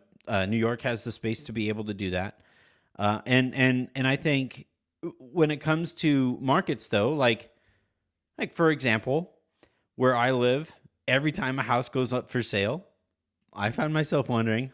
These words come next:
"Huh, what's that house out over there? They don't live on a cul-de-sac. They don't have a corner lot. What's, what, what'd that go for over there?"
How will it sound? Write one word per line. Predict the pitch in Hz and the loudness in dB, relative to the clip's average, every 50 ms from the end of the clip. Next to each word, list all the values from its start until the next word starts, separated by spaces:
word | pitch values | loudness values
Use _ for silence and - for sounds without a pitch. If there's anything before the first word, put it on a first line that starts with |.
| - 330 | -10 -8
"Huh, | 415 - 104 - _ _ _ _ _ _ _ _ _ _ _ _ _ _ _ _ _ _ _ _ _ _ _ _ - | -8 -8 -8 -10 _ _ _ _ _ _ _ _ _ _ _ _ _ _ _ _ _ _ _ _ _ _ _ _ -8
what's | - 156 170 165 - | -2 -2 -2 0 0
that | 185 185 190 170 | 0 -2 -2 -2
house | 175 135 113 - - | -2 -2 -2 0 0
out | 104 95 92 | 0 0 0
over | 92 87 90 80 | -4 -8 -8 -12
there? | - - - _ _ _ _ _ _ _ _ _ _ _ _ _ _ _ _ _ - | -14 -14 -20 _ _ _ _ _ _ _ _ _ _ _ _ _ _ _ _ _ -6
They | 104 113 131 | 0 2 2
don't | 170 233 220 151 | 4 2 2 2
live | 131 120 107 | 2 2 2
on | 104 98 95 | 0 -2 -4
a | 92 | -6
cul-de-sac. | - - 90 87 87 92 - - 127 - - _ _ _ _ _ _ _ _ _ _ _ _ _ _ _ - | -6 -6 -6 -6 -6 -8 -6 -6 -6 -6 -8 _ _ _ _ _ _ _ _ _ _ _ _ _ _ _ 0
They | - 120 | 4 4
don't | 170 202 247 | 6 6 4
have | 285 190 185 | 2 2 0
a | 160 | -2
corner | - - 139 123 113 110 | -2 -2 -2 0 0 0
lot. | 107 107 101 110 143 - - _ _ _ _ _ _ _ _ | 0 0 0 0 0 -2 -6 _ _ _ _ _ _ _ _
What's, | - 156 151 160 160 - - | -2 4 4 4 4 4 0
what, | 160 165 160 160 143 | 2 4 4 4 4
what'd | 147 156 160 | 2 2 2
that | 175 170 165 | 2 0 2
go | 151 175 185 175 | 4 2 2 2
for | - 127 107 | 2 0 2
over | 101 92 90 | 2 0 0
there?" | 90 85 - - | -4 -8 -8 -12